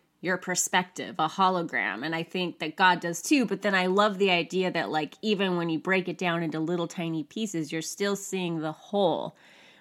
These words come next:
which is, I think, what happens when you start studying religion, as I have, and I know so many of you have, or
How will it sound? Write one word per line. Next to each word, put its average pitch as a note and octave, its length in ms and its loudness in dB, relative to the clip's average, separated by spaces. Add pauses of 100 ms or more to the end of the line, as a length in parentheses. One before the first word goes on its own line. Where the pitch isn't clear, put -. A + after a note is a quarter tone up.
which F#3+ 200 0
is, G3 200 4
I F3+ 100 4
think, G3 340 -2
what F#3+ 160 2
happens F#3+ 640 4
when E3+ 140 -2
you E3 100 -4
start F#3 340 0
studying F#3 500 -2
religion, G3 720 0
as F#3 180 -2
I E3 200 2
have, A#3+ 400 4
and D#3+ 100 -2
I D3+ 60 -4
know D#3+ 180 -2
so E3 200 -6
many D#3+ 280 -2
of D3+ 120 -4
you B3 240 0
have, D#3+ 480 2 (440)
or F3+ 400 4